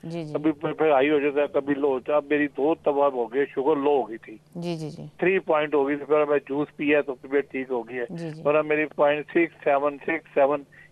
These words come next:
Speaker 2: एट के अंदर ही जाती है शुगर।
Speaker 1: अच्छा।
Speaker 2: तो मुझे ये बताएं कि मैंने किडनी के लिए, जो किडनी है मेरी, इनके लिए मैं क्या चीज़ यूज़ करूँ, क्या ना खाऊँ, कौन सा फ्रूट और कौन सी दालें और क्या चीज़ मतलब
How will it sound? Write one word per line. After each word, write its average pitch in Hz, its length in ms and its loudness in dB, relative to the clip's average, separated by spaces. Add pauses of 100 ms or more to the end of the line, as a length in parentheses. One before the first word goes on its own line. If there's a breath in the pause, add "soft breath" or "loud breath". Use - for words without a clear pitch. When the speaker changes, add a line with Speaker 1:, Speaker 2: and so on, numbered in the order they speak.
(140)
Speaker 2:
एट 180 180 4
के 170 220 2
अंदर 170 420 -2
ही 165 60 0
जाती 135 260 0
है 123 80 -2
शुगर। 113 320 -12 (360)
Speaker 1:
अच्छा। 156 400 -14 (440)
Speaker 2:
तो 156 100 2
मुझे 160 300 0
ये 175 180 4
बताएं 160 400 0
कि 156 120 0
मैंने 143 320 0
किडनी 180 420 -4
के 170 160 0
लिए, 160 180 2
जो 156 100 2
किडनी 180 460 -6
है 165 120 4
मेरी, 143 400 -2 (380 loud breath)
इनके 185 300 -2
लिए 185 180 2
मैं 175 140 0 (160)
क्या 208 200 2
चीज़ 175 360 -4
यूज़ 147 240 -2
करूँ, 165 300 0 (100)
क्या 170 180 2
ना 165 100 0
खाऊँ, 147 280 0
कौन 180 220 2
सा 165 160 -2
फ्रूट 156 440 0
और 151 60 2
कौन 165 260 -2
सी 156 120 -4
दालें 139 420 2
और 143 200 0
क्या 160 160 4
चीज़ 151 260 -6 (500 loud breath)
मतलब 147 220 0